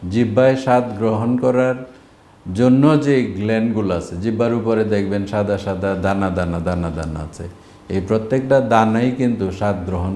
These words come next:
করার গ্ল্যান্ড। তো ভাইরাস যখন আপনি নাক দিয়া ঢুকে, শুধু নাকেই তো সীমাবদ্ধ থাকে না, আস্তে আস্তে নিচে নামতে থাকে।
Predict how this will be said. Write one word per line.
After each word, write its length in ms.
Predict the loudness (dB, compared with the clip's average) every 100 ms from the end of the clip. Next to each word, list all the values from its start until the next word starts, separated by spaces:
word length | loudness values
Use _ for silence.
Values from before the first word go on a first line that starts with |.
| -4
করার 260 | -2 -2 -4 -10 -20 -20 -20 -8 -2 2
গ্ল্যান্ড। 460 | 6 4 2 -4 -10 -16 -20 -20 -20 -20 -20 -20 -12 -4
তো 60 | -2 2
ভাইরাস 380 | 4 6 4 2 2 4
যখন 320 | 4 4 2 2
আপনি 180 | -2 -4 -2 0
নাক 160 | 0 -2 -2
দিয়া 180 | 0 0 0 -2
ঢুকে, 320 | -2 -2 -6 -8 -16 -20 -20 -8
শুধু 200 | -2 0 2
নাকেই 320 | 2 2 2 2
তো 60 | 0
সীমাবদ্ধ 480 | -2 -2 -2 -4 -4 -6 -6
থাকে 200 | -8 -6
না, 60 | -6
আস্তে 160 | -6 -4 -4
আস্তে 180 | -4 -2 0
নিচে 200 | 0 0 0
নামতে 260 | -2 -4 -8 -8
থাকে। 240 | -12